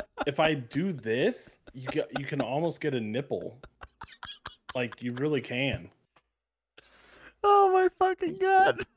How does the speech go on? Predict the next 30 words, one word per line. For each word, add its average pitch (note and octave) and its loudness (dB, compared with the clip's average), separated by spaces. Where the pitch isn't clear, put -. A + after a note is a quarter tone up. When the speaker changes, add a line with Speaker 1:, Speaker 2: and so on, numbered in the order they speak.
Speaker 2:
Levi, A3+ 8
what B3 8
have A#3+ 4
you G#3 8
been D3 4
playing B2+ 6
this C3 0
week? C#3+ 0
<laughs> - 0
Speaker 1:
Hey, A2 0
Cam. F#2+ -8
I, G#3+ 2
you D#3+ 0
know G#3+ 6
what? D3 2
Uh, A#2 -4
this A#2+ -10
week, - -8
uh, C#3 0
I A2+ -10
didn't F#3 -6
really D3 -6
have D3 -6
to B2 -14
change A#2+ -10
mine. F#2+ -12
It's, F#2+ -12
uh, A2 -4
pub D#3+ 0
G. D3+ 0